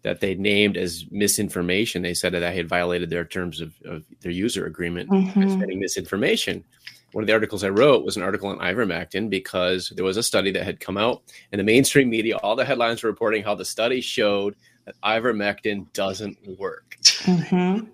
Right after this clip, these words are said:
Speaker 1: But if you look at the study, <laughs> actually the patients who were on the ivermectin treatment did better. It just wasn't statistically significant, suggesting that maybe had they had a larger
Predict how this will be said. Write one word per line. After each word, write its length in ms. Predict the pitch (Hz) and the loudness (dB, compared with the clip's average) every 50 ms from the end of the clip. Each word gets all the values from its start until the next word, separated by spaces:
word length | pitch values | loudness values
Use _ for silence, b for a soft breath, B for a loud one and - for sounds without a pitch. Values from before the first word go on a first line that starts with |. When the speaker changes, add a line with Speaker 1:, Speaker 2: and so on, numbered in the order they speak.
| _ | _
Speaker 1:
But 100 | - - | -14 -12
if 100 | - - 143 | -6 -2 -2
you 80 | 123 | 2
look 220 | 113 139 131 - - | 2 2 2 2 0
at 100 | - - | -2 0
the 80 | 113 | -2
study, 640 | - - - - 147 - - 139 - - - - - B B B B B B B | -2 0 2 2 4 4 4 4 4 0 -2 -4 -4 B B B B B B B
<laughs> 360 | B B B B B B B | B B B B B B B
actually 340 | - 110 113 - - 131 117 | -4 -2 -2 0 0 0 2
the 80 | 110 110 | 2 0
patients 480 | 110 - 123 117 113 - 120 104 - | 0 2 0 0 2 -2 -6 -6 -6
who 260 | - 120 110 110 104 - | -4 -4 -4 -4 -4 -4
were 140 | 101 104 104 | -2 -2 0
on 220 | 104 113 127 151 160 | 2 2 2 2 2
the 100 | 143 - | 2 2
ivermectin 480 | 104 101 101 98 98 98 98 - - 95 | 0 0 0 -2 -2 -6 -6 -8 -12 -14
treatment 400 | - - 107 - - 104 95 - _ - | -8 -6 -6 -6 -6 -10 -12 -14 _ -6
did 280 | - 110 101 95 92 92 - _ _ | -2 -2 -2 -2 -4 -10 -18 _ _
better. 480 | - 131 139 120 107 98 92 95 104 - b b b b b b | 2 2 4 4 4 2 0 0 -2 -6 b b b b b b
It 100 | 113 104 | -10 -8
just 220 | - 113 - - | -6 -6 -4 -4
wasn't 260 | 110 104 - 104 90 | -4 -4 -4 -6 -8
statistically 640 | - - 90 - - 101 92 - - 92 - 90 92 | -8 -10 -10 -8 -8 -8 -8 -8 -10 -10 -10 -10 -8
significant, 720 | - - - 85 98 113 127 131 - - 92 - - 90 - _ b b b b b b b b b b b _ - | -8 -10 -10 -8 -6 -6 -6 -6 -8 -14 -16 -16 -16 -16 -16 _ b b b b b b b b b b b _ -6
suggesting 760 | - - 139 123 - - 185 196 185 - - 135 117 117 | -4 -4 -4 -4 -2 -2 0 0 0 0 0 0 0 0
that 140 | 110 107 90 | 0 -2 0
maybe 340 | 107 113 120 127 120 113 107 | 2 2 4 4 4 2 2
had 160 | 107 113 107 | 2 0 0
they 120 | 104 104 101 | 0 0 0
had 140 | 101 98 | 0 -2
a 60 | 98 98 | -2 0
larger 560 | 98 101 98 101 98 92 95 95 92 90 - | 0 0 0 0 -2 -2 -4 -4 -6 -6 -8